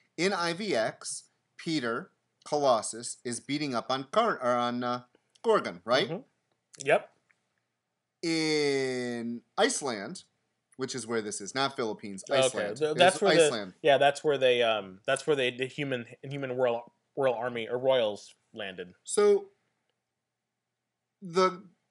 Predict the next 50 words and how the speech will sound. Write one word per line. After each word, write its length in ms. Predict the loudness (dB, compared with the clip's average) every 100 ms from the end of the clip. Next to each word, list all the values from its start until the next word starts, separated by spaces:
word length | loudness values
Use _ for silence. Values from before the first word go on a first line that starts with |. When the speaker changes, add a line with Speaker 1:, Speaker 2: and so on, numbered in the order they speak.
| _ _ -8
Speaker 1:
visuals 600 | -4 -2 0 0 0 -4 -4
are 100 | -4
different 580 | -4 -6 -6 -10 -12 _ _ -8
in 120 | -6
the 80 | -6
two 180 | -6 -8
books, 380 | -8 -12 -14 -12 -6
and 120 | -2
this 180 | -2 -4
was 140 | -8
a 40 | -8
huge, 360 | -6 -6 -6 _ _ _ _
it's 140 | -8 -2
not 140 | 0
a 40 | 0
huge 300 | -2 -6 -6
problem, 460 | -6 -4 -6 -8 _ _ _ _ _ _ _
but 480 | -8 2 2 2 -2 2
it 160 | 2
also 460 | 2 0 0 2 2
isn't 220 | 0 -2
very 180 | 0 0
good 180 | 0 0
on 160 | -2
editors 500 | -4 -10 -8 -8 -10 -8
looking. 460 | -10 -10 -14 -16 _ _ _ _ _ _ _
Uh, 300 | 0 2 0 0
so 120 | 4
this 220 | 4 4
is 120 | -4 -2
a, 180 | -2 -2
a 80 | -4
new 220 | -2 -2
artist 400 | 0 0 -2 -6
I 160 | -4 -4
have 160 | -4 -6
not, 260 | -6 -6 -2
I 100 | -2
stopped 300 | 0 -2 -2
reading 220 | -4 -4 -6
this 100 | -8
book, 240 | -12 -10
by 120 | -10
the 100 | -10
way. 160 | -10 -10
I 80 | -10
stopped 320 | -4 -2 -2
reading 320 | -4 -4 -6
Extraordinary 460 | -10 -8 -8 -6 -8
X-Men 480 | -8 -10 -10 -10